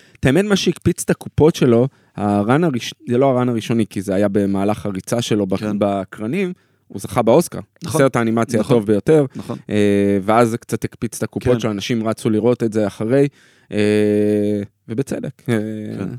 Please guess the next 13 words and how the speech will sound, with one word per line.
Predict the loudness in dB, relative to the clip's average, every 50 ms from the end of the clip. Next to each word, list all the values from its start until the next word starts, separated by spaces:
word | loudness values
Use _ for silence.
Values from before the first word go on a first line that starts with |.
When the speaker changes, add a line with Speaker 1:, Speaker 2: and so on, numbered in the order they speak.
| -14 _ -6
Speaker 2:
אני, | -4 -4
Speaker 1:
אז | -4 -4
Speaker 2:
אני | -4 -4 -4
חושב | -4 -4 -4
שצריך | -2 -2 -2 -4 -4 -6 -8 -6 -4 -4
לתת | -6 -6 -4 -6
לסרט | -6 -6 -6 -6 -6 -6
הזה | -6 -6
שני | -6 -8 -6 -4 -4 -2 -2 -2
מסגורים, | -2 -4 -6 -8 -8 -6 -4 -2 -2 -2 -2 -4 -8 -10 _ _ _ _ _ _ _ -14
לפני | -14 -12 -8 -4 -2 0 0 0
שנצלול | 0 0 2 2 4 2 2 0 0 -2 -2 -2 -2 -4 -4 -6 -6 -8 -12 -14 -8 -6 -4 -4 -4
פנימה. | -4 -4 -4 -4 -4